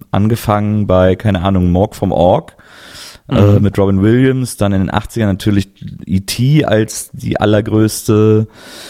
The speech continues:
Speaker 1: äh, außerirdische Lebensform. Übrigens, bei E T fällt mir noch mal ein, damals kamen gerade diese Spiralschlüsselbänder auf, die man ja auch heute noch kennt, als Haargummi oder so, dieses,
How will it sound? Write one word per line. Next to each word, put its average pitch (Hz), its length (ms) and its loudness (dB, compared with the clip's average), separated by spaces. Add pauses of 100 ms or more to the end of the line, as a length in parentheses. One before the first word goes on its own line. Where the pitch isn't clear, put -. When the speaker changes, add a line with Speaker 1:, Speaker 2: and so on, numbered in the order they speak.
(300)
Speaker 1:
äh, - 40 2
außerirdische 104 1160 2
Lebensform. 107 600 0 (200)
Übrigens, 117 220 0
bei 113 100 -2
E 117 100 -4
T 151 200 -2
fällt 160 160 0
mir 131 80 2
noch 117 80 0
mal 113 120 -2
ein, 110 260 -2
damals 113 520 -2 (320)
kamen 113 320 0
gerade 110 340 2
diese 101 360 0
Spiralschlüsselbänder 95 1400 0
auf, 80 380 -2 (320)
die 90 80 -6
man 87 160 0
ja 85 80 0
auch 87 120 0
heute 98 220 -2
noch 87 160 -2
kennt, 82 380 -2
als 82 180 -4
Haargummi 90 480 0
oder 73 180 0
so, 76 200 -4
dieses, 82 400 -8